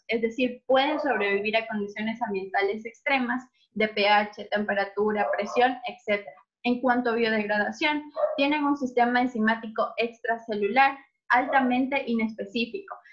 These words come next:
que puede degradar una amplia gama de compuestos tóxicos y contaminantes. Dentro de esa, de ese sistema enzimático tenemos el sistema enzimático degradador de lignina, que está asociado a estos procesos de micro-,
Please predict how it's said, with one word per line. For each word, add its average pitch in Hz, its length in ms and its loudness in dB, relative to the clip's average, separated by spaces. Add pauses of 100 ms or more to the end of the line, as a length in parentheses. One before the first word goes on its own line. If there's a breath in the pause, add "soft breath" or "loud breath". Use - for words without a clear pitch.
(120)
que 269 100 4
puede 285 320 2
degradar 240 540 2
una 240 340 -2
amplia 294 420 2
gama 233 280 4
de 240 120 2
compuestos 214 540 -4
tóxicos 285 560 -2
y 190 80 -20
contaminantes. 262 960 0 (1080 soft breath)
Dentro 320 480 2
de 240 100 4
esa, 240 400 2 (220)
de 226 180 4
ese 269 220 2
sistema 240 420 2
enzimático 233 720 0
tenemos 247 500 0 (380)
el 220 240 0
sistema 262 380 2
enzimático 240 580 2
degradador 202 640 0
de 214 100 -2
lignina, 196 460 -2 (360 soft breath)
que - 60 -2
está 285 220 2
asociado 302 460 0
a - 40 2
estos 240 220 -4
procesos 214 440 -4
de 208 80 -2
micro-, 226 380 2